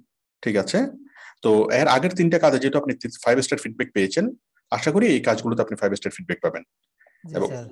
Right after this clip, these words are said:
Speaker 1: খুব মনোযোগ সহকারে কাজ করবেন, কোনোভাবেই যেন ফাইভ স্টার ফিডব্যাকটা মিস না হয়, প্রত্যেকটা ক্লায়েন্ট যেন খুশি হয়। ঠিক আছে?
Speaker 2: জি, স্যার। স্যার, একটা কাজ বুঝাই দেন আর চারটে প-,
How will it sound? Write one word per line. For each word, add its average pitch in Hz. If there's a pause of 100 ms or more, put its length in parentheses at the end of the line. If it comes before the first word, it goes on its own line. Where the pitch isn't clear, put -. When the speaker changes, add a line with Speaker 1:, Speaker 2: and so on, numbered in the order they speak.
(260)
Speaker 1:
খুব 143
মনোযোগ 143
সহকারে 180
কাজ 175
করবেন, 202
কোনোভাবেই 165
যেন 214
ফাইভ 143
স্টার 123
ফিডব্যাকটা 127
মিস 113
না 87
হয়, 82 (220)
প্রত্যেকটা 175
ক্লায়েন্ট 131
যেন 117
খুশি 107
হয়। 85 (1400)
ঠিক 123
আছে? - (840)
Speaker 2:
জি, 147
স্যার। 135
স্যার, 139
একটা 175
কাজ 202
বুঝাই 208
দেন 214
আর 208
চারটে 185
প-, 165